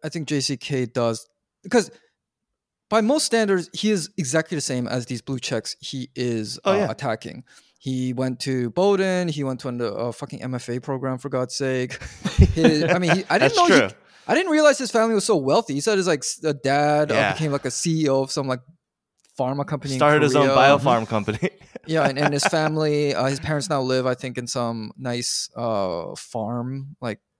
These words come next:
Speaker 1: w-, with other, like, rich white people somewhere in Washington State. So he is like them, but the difference between him and I think a lot of the people who attacked him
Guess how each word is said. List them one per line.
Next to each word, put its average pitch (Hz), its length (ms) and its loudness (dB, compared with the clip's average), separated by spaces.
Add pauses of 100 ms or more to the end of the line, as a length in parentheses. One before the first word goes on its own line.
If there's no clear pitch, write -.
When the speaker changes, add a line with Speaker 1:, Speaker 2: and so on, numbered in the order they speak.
(120)
Speaker 1:
w-, 131 160 -16
with 123 200 -8
other, 110 260 -4
like, 107 180 -2
rich 113 200 -8
white 110 160 -4
people 123 500 -6
somewhere 113 380 -6
in 104 120 -8
Washington 107 440 -6
State. 107 380 -6 (1500)
So 175 560 2 (480)
he 269 220 -2
is 233 380 2 (180)
like 190 380 0
them, 185 320 0
but 147 320 0
the 143 80 -6
difference 175 380 -2
between 180 260 -4
him 156 320 -2
and 139 100 -2
I 131 60 -2
think 135 160 -8
a 127 40 0
lot 127 220 0
of 123 80 -2
the 120 80 -6
people 131 260 -10
who 117 80 -4
attacked 139 480 -6
him 117 320 -6